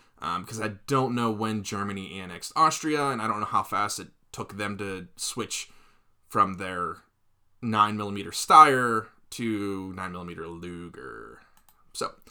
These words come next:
that's me rambling there. Pretty cool addition. It is a hog. It does weigh, like, nine or ten pounds.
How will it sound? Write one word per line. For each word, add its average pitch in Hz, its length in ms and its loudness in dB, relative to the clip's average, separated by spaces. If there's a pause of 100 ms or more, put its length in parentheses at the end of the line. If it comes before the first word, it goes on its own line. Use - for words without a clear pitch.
(540)
that's 185 220 2
me 165 100 4
rambling 107 420 0
there. - 280 -10 (160)
Pretty 262 180 2
cool 196 400 6
addition. 147 560 -2
It 156 160 2
is 165 180 0
a 170 100 8
hog. 143 380 6
It 110 140 -6
does 160 240 2
weigh, 147 220 4
like, 127 140 0
nine 120 220 0
or 127 80 -2
ten 123 220 -4
pounds. 123 460 2